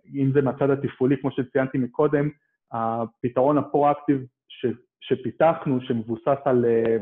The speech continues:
מי-, על המוצר הניטור של מייקרוסופט, אה, מייקרוסופט אג'ור, אה, נותן הרבה מאוד תובנות, וזה ממש נותן ראייה הוליסטית על כל מה שקורה,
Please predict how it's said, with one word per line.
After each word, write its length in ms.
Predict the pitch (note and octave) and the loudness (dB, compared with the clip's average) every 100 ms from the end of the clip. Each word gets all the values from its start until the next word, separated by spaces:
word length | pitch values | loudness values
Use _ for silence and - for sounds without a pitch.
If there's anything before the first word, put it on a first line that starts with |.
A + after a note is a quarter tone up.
| B2 | 0
מי-, 220 | C#3+ C#3 | 0 0
על 220 | A#2+ A#2 | -2 0
המוצר 840 | A#2 A#2 A#2 - _ B2+ B2+ D3+ | -2 -2 -8 -14 _ -8 0 2
הניטור 320 | D#3 C#3 - D#3 | 2 0 0 0
של 160 | C#3+ | -2
מייקרוסופט, 640 | A#2+ D#3+ F#3+ F3 C#3 D3+ - _ _ _ - | -2 -2 -2 -4 -2 -2 -6 _ _ _ -4
אה, 140 | A#2+ A#2 | -2 0
מייקרוסופט 460 | C3+ C3+ C3+ B2+ | 0 -2 -4 -4
אג'ור, 380 | B2 F#3 G#3 G3+ _ _ _ - | 0 2 2 0 _ _ _ -2
אה, 760 | C3 B2+ B2+ B2+ C3 B2+ B2 B2 - _ - | 2 2 2 2 2 2 2 0 -4 _ -6
נותן 320 | C3 B2+ G#3+ | -2 0 2
הרבה 240 | F3+ D#3 | 2 2
מאוד 200 | G3 F#3 F3+ | 2 2 2
תובנות, 440 | D#3 C3 C#3 D#3+ B2 | 0 2 2 2 0
וזה 200 | A#2+ B2+ | -2 -2
ממש 300 | B2+ D3 E3+ - | 0 -2 -2 -4
נותן 460 | C#3 - E3 E3+ F3 _ _ _ | -8 -2 0 0 -2 _ _ _
ראייה 420 | C3+ C3 C3+ D3 E3 - | 0 4 4 6 4 4
הוליסטית 680 | F#3+ C#3+ F3+ F3+ F#3 F3 - | 4 4 2 0 -2 -2 -4
על 80 | A#2+ | -4
כל 140 | E3 | 0
מה 100 | D#3+ | 0
שקורה, 500 | D#3 C#3 - C#3+ D3+ | 0 -2 2 2 2